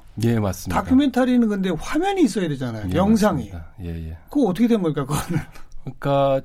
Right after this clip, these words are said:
Speaker 1: 그 제가 이천육 년도에 그 제 그 첫 취재 장소가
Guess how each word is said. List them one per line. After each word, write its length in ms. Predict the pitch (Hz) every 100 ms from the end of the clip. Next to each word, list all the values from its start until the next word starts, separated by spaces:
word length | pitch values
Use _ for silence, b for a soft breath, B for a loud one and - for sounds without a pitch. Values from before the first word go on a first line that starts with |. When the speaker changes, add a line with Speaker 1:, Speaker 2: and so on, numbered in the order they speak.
| -
Speaker 1:
그 360 | 127 123 120 117
제가 300 | 127 127 139
이천육 580 | 117 135 - 143 123 113
년도에 840 | 110 107 101 80 78 78 87 95
그 160 | 87 87
제 440 | - 101 101 98 95
그 220 | 90 85
첫 320 | - 196 -
취재 280 | - - 190
장소가 840 | - 85 90 - 90 85 87 78